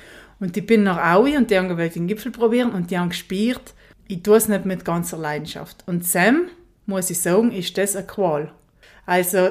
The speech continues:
zuerst muss einmal die Liebe sein, die Passion und danach,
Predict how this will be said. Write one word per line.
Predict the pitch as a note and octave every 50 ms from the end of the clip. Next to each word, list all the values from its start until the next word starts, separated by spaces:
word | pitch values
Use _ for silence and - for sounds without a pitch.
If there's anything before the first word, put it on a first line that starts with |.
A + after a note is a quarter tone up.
| F#3 - -
zuerst | - - F#3 A#3 B3+ - - A#3+
muss | A#3+ A#3 A3 A3
einmal | G#3+ G3+ F#3+ F#3 F3
die | F3 F3 E3+
Liebe | E3 E3+ F#3 G#3 A#3 A3+ B3+ -
sein, | - A#3 G#3+ G#3+ G#3+
die | G3 F#3+
Passion | F#3 - E3 D3+ - - F3 F3 F#3+ G#3+ A#3 A#3
und | G3 G3+ F3 F3
danach, | D#3+ E3+ F3 F#3 G3 G#3+ - -